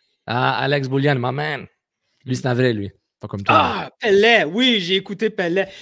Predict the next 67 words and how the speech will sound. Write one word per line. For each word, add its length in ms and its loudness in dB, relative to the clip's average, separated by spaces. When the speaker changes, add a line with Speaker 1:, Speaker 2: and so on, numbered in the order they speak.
Speaker 2:
Faut 80 -2
que 80 -2
Speaker 1:
J'ai, 80 -6
Speaker 2:
je 80 -6
Speaker 1:
j'ai, 200 -6
j'ai 120 -8
pas 80 0
encore 180 -2
Speaker 2:
Ok. 80 -2
Speaker 1:
vu. 100 0
Ah, 200 0
ah, 520 -4
est-ce 140 -2
que, 60 -20
il 40 -20
faut 80 -10
le 60 -6
garder 220 0
pour 80 -2
le 60 -4
Patreon, 340 -6
il 80 -14
faut 100 -16
le 40 -12
garder 140 -10
pour 100 -16
le 40 -12
Patreon, 260 -16
bro. 120 -20
Un 100 -2
petit 120 -10
peu. 120 -6
Speaker 2:
Pellet ? 240 -2
Speaker 1:
Ah 100 0
Speaker 2:
Ok, 80 -2
Speaker 1:
ouais, 60 4
Speaker 2:
je 60 2
vais 80 2
Speaker 1:
ok, 60 -4
Speaker 2:
juste 140 -2
Speaker 1:
ouais. 40 -2
Speaker 2:
raconter 580 2
une 100 2
petite 340 0
anecdote. 520 -6
Speaker 1:
Est-ce 120 -2
que 80 2
t'as 80 4
appris 160 4
Speaker 2:
J'ai 60 4
Speaker 1:
quelque 120 4
chose 120 6
de 120 6
Speaker 2:
ri. 80 6
Speaker 1:
nouveau ? 260 2
T'as, 180 2
t'as 120 0
appris 160 -2
quelque 120 -4
chose 140 -6
de 80 -2
nouveau ? 340 -4
Speaker 2:
Oui, 400 0
les 160 -4
matchs 220 -4
en 60 -4
couleur. 440 -2